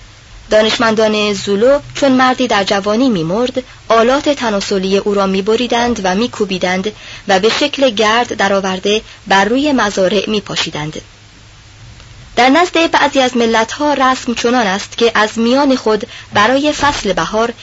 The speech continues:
شاه و ملکه‌ای انتخاب می‌کنند و آن دو را در یک مجلس علنی به یکدیگر تزویج می‌کنند،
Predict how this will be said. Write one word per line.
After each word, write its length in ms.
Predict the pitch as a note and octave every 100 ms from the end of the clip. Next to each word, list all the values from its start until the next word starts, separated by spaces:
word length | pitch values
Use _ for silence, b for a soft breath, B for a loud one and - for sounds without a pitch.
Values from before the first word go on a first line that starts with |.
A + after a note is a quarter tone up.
| B - -
شاه 240 | A#3+ A3+
و 140 | G#3 G3
ملکه‌ای 560 | F#3+ F#3 F#3 - C#4 C4+
انتخاب 460 | G#3 G3 - G3
می‌کنند 540 | G3+ G3 G3 G3 G3 G3+ B B B -
و 180 | G3 -
آن 180 | A#3+ A#3+
دو 120 | C#4+
را 120 | D4+
در 200 | C4 A#3
یک 300 | A#3 C#4+ -
مجلس 460 | A3+ G#3 B3 B3 B3 A#3
علنی 460 | F#3+ F3+ G3 C4
به 120 | C4 G3
یکدیگر 520 | F#3+ - F#3 F3+ F#3
تزویج 540 | - F#3 F#3 A#3 C4 A#3
می‌کنند، 560 | A3 G#3 F#3+ G3+ A3